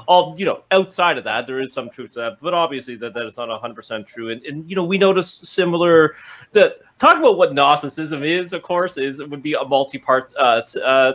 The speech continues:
uh, series. And, of course, maybe there was no such thing as ancient Gnosticism. Not, not, not a view that I hold, but, uh, of course, I respect the scholarship around it. But, I, you know,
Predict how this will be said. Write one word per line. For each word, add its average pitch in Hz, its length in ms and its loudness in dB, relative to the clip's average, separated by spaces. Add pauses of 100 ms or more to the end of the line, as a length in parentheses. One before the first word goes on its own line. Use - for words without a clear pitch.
uh, 131 220 2
series. 262 460 -6
And, 113 80 -8
of 120 80 -14
course, 131 280 -6
maybe 131 200 -10
there 120 140 -6
was 156 360 0
no 196 120 -4
such - 240 -8
thing 202 160 -2
as 196 120 -4
ancient 196 280 -4
Gnosticism. 196 760 -4
Not, 113 300 -4
not, 120 240 0
not 117 180 2
a 107 40 -2
view 107 220 -6
that 101 120 -6
I 104 180 2
hold, 151 340 2
but, 104 140 2
uh, 107 220 2
of 107 80 -4
course, 107 240 -2
I 104 40 0
respect 101 320 -4
the - 60 -20
scholarship 170 500 0
around 170 280 0
it. 175 100 -8 (320)
But, 220 220 2
I, 240 160 0
you 220 140 2
know, 190 240 4